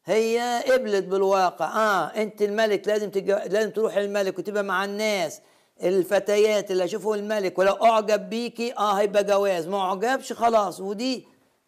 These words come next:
إزاي يعني تقبل كده وتقضي معاه ليلة؟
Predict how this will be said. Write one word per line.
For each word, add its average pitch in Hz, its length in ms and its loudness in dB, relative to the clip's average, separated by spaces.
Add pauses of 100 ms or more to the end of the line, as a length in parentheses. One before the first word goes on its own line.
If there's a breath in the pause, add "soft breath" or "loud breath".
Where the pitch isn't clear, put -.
(120)
إزاي 160 380 -12
يعني 123 340 -14
تقبل 143 340 -16
كده - 300 -20 (640)
وتقضي 180 520 0
معاه 180 380 0
ليلة؟ 190 520 0